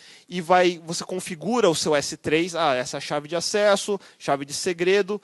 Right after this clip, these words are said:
e eu gostaria que depois que ele termina de fazer esse processo do Asset Pipeline, ele pegue esses assets,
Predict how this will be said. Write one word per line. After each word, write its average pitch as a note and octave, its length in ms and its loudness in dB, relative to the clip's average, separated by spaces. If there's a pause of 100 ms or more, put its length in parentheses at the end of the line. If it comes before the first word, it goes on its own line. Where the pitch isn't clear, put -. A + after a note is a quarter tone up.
(300)
e D#3 80 -8
eu F3+ 80 4
gostaria E3+ 500 0
que E3 120 -10
depois B3+ 580 -2
que A#3 100 -8
ele G3+ 120 -8
termina G3 580 -2
de D#3+ 100 -6
fazer D3 260 -2
esse - 120 -8
processo E3 640 -2
do C#3+ 100 -6
Asset C3+ 300 -2
Pipeline, E3+ 640 0 (220)
ele D#3 160 0
pegue G#3 520 0
esses E3 340 -4
assets, F#3+ 480 0